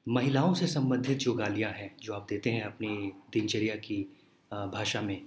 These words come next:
वो नहीं दें। जिस तरह से आपने ये लर्न किया है,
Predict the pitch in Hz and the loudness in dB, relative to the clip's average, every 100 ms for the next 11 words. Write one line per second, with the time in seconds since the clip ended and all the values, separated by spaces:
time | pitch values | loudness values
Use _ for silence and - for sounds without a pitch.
0 | - 110 131 113 113 127 127 - - _ | -6 -2 0 2 2 2 0 -4 -14 _
1 | - - _ - - - 110 143 147 151 | -20 -20 _ -14 -14 -8 2 4 6 6
2 | 151 151 143 147 135 135 104 117 147 175 | 6 4 4 4 4 6 4 4 8 6
3 | - 117 107 98 98 | 6 4 2 -2 -10